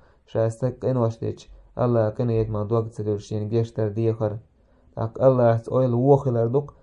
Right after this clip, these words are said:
ها سونم دال جيشتير داتسال الله كن يتما دوك ديلر. مناسبة الآية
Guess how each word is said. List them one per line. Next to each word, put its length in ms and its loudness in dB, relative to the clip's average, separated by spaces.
ها 180 0
سونم 480 -2
دال 320 2
جيشتير 460 -2
داتسال 480 -2
الله 300 0
كن 180 -6
يتما 380 -4
دوك 220 0
ديلر. 380 -6
مناسبة 720 2
الآية 520 2